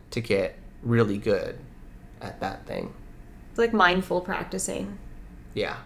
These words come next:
Speaker 2: 'Cause I'm sure you get better and better, but you don't just practice the best thing from the beginning, chances are.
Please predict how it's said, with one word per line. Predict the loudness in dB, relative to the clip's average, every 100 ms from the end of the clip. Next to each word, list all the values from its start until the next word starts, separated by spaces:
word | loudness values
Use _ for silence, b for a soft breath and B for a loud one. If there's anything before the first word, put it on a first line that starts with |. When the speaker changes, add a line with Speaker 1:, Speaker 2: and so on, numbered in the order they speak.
| -18 -20 -20 -10
Speaker 2:
'Cause | 2
I'm | 4
sure | 6 4
you | 6
get | 4 4
better | 4 0 0
and | -4
better, | -6 -4 -4 -6 -12 -20 -12
but | -8
you |
don't | -8 -10
just | -10 -10 -10 -14 -16 -20 -6
practice | -2 -2 -2 -2 0
the | 0
best | 0 -2 -4
thing | -6 -6 -6
from | -6
the | -6
beginning, | -4 -4 -4 -6 -8 -14 -16 -16 -16 -16 -16 -16
chances | -14 -14 -12 -10
are. | -10 -10